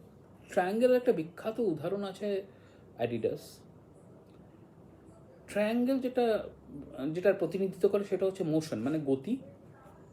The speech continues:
আহ, ইমপ্রুভমেন্ট, উন্নতি করা এবং নিজেকে আরও ভালো তৈরি করা, হুম,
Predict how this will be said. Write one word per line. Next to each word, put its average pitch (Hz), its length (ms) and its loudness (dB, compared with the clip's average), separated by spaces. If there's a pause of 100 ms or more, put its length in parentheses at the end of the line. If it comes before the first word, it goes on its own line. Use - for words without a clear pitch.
(520)
আহ, 107 680 -4 (240)
ইমপ্রুভমেন্ট, 156 580 2 (120)
উন্নতি 131 340 0
করা 160 240 0 (1120)
এবং 139 320 4 (2000)
নিজেকে 202 520 2
আরও 160 500 4
ভালো 151 360 2 (320)
তৈরি 156 220 4
করা, - 240 -6 (960)
হুম, 202 200 -6